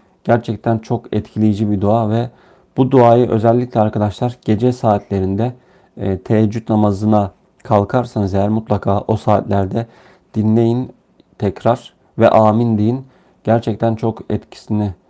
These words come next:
göreceksiniz Allah'ın izniyle. Ee, İmam Zeynel Abidin radıyallahu anh'ın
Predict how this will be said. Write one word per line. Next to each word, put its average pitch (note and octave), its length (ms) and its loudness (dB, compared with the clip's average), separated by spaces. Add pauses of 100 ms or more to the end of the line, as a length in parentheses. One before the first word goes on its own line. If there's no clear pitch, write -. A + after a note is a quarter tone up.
(240)
göreceksiniz G2+ 720 -2
Allah'ın F#2+ 360 -2
izniyle. G2 420 -4 (680)
Ee, F#2+ 320 -4 (520)
İmam A2+ 320 2
Zeynel A#2 300 2
Abidin A#2 380 2
radıyallahu A2 640 2
anh'ın A2 400 0